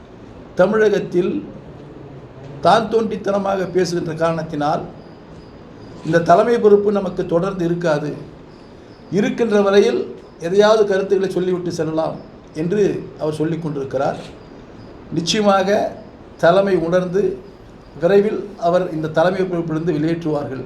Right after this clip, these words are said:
என்பதை தெரிவித்துக் கொள்கிறேன். அதற்காகத்தான் அவரை எப்படி வெளியேற்றுவது என்று பார்த்து, ஏதோ லண்டனுக்கு படிப்பதற்கு செல்கிறேன் என்று சொல்லிக்கொண்டு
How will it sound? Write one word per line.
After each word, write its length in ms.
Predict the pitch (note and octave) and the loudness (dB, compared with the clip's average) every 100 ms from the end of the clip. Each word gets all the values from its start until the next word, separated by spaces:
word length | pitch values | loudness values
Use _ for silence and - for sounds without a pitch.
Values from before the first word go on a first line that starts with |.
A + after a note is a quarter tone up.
| - | -10
என்பதை 260 | C#3 D3+ D#3 | -8 -6 -6
தெரிவித்துக் 380 | D3 D3 C#3+ B2+ | -4 -4 -6 -8
கொள்கிறேன். 380 | B2 C#3 E3+ - | -4 -4 -4 -6
அதற்காகத்தான் 760 | - D#3 F3 E3 D#3 G3+ G3+ - - - - - - - - - - - - | -2 0 2 2 2 0 0 -2 -10 -18 -20 -20 -20 -20 -20 -20 -20 -16 2
அவரை 240 | F3+ F#3+ | 4 4
எப்படி 300 | F#3 - G#3+ | 2 0 2
வெளியேற்றுவது 460 | G3 G3+ G3 F#3 F3+ | 4 4 4 0 0
என்று 260 | E3+ E3+ | -2 -4
பார்த்து, 600 | E3 E3+ E3+ G#3 G3 - - - - - - - | 0 0 0 0 0 0 -8 -16 -20 -20 -10 2
ஏதோ 240 | F#3 G3+ | 6 8
லண்டனுக்கு 480 | F3 F3 G3+ G3 F#3 | 6 2 -2 -4 -4
படிப்பதற்கு 500 | F3 F3+ G3 F3 D3+ | -2 -2 -2 -4 -4
செல்கிறேன் 320 | F3 E3 E3 | -4 -4 -4
என்று 140 | D#3 | -4
சொல்லிக்கொண்டு 720 | D3+ E3 D#3+ D3+ E3 E3 C3 | -4 -2 -2 0 2 2 0